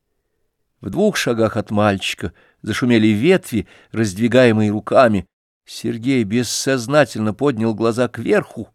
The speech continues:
и вдруг, охваченный невероятной радостью, вскочил одним толчком на ноги.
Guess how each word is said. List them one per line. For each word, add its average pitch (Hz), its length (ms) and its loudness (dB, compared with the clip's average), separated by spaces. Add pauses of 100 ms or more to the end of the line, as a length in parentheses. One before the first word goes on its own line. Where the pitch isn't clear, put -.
(500)
и - 140 -10
вдруг, 156 380 -2
охваченный 139 680 -4
невероятной 160 600 -4
радостью, 123 640 -4 (240)
вскочил 208 680 0
одним 185 300 0
толчком 147 540 -6
на 127 140 -6
ноги. 90 240 -10